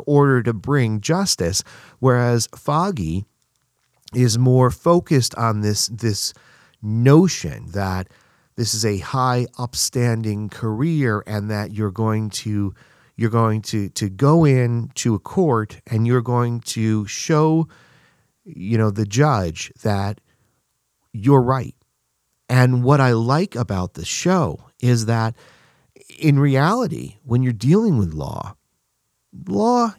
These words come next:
is gray. It's gray. You know, there are very few,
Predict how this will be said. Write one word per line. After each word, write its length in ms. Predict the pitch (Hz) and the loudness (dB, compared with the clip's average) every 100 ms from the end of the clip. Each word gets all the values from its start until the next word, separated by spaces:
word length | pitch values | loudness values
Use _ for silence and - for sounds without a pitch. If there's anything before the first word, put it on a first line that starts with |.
| - | -2
is 240 | 131 113 | 0 0
gray. 920 | - 101 104 110 123 117 101 90 - - | -4 -4 -2 0 2 2 0 -4 -6 -6
It's 180 | 120 | -6
gray. 680 | - 117 123 147 165 151 104 - - - _ | -6 -4 0 2 2 0 -2 -6 -18 -20 _
You 60 | 147 | -2
know, 60 | 151 | 2
there 180 | 165 | 6
are 100 | 170 | 6
very 340 | 151 160 175 185 | 4 4 4 0
few, 880 | - - 139 147 160 160 151 147 | -4 -10 0 4 6 6 6 2